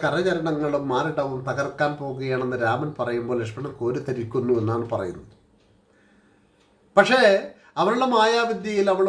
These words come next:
മണ്ണും കല്ലും കൊണ്ട് രാമനെയും ലക്ഷ്മണനെയും ആക്രമിച്ചപ്പോൾ അവർക്ക് കണ്ണ് കാണാൻ പറ്റാതെയായി. അവർ താഴേക്ക് വീണു. അവിടെ നിന്ന് എഴുന്നേറ്റ് രാമൻ തൻ്റെ വില്ല് കൊണ്ട്,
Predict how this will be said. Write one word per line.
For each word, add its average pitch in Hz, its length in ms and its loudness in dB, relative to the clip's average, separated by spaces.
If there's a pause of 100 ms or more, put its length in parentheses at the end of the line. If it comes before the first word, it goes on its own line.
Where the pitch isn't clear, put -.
മണ്ണും 190 320 -2 (120)
കല്ലും 180 340 0
കൊണ്ട് 170 260 0 (460)
രാമനെയും 175 580 6
ലക്ഷ്മണനെയും 160 600 -2
ആക്രമിച്ചപ്പോൾ 147 680 -4
അവർക്ക് 175 320 -4
കണ്ണ് 143 300 0
കാണാൻ 147 280 2 (100)
പറ്റാതെയായി. 123 600 0 (960)
അവർ 165 120 2 (120)
താഴേക്ക് 175 520 4
വീണു. 110 220 -6 (680)
അവിടെ 220 280 4
നിന്ന് 214 240 2
എഴുന്നേറ്റ് 160 520 0 (640)
രാമൻ 170 360 4
തൻ്റെ 147 300 2 (460)
വില്ല് 170 360 2
കൊണ്ട്, 110 300 -2